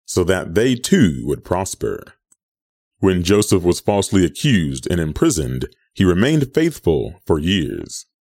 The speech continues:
until I made him lord of all Egypt, second in command under the Pharaoh.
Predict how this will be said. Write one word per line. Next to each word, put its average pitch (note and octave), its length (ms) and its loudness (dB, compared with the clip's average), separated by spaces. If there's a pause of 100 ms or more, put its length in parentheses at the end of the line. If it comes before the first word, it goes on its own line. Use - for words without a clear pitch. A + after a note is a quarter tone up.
(420)
until E2+ 360 0
I E2+ 120 0
made E2+ 240 0
him E2 160 -2
lord C3+ 380 4
of C#3+ 120 -2
all C#3 380 2
Egypt, D2+ 540 -4 (480)
second C#3+ 340 0
in C#3 80 2
command B2 640 2 (100)
under F2 180 0
the C#2+ 120 -2
Pharaoh. D#2+ 520 -2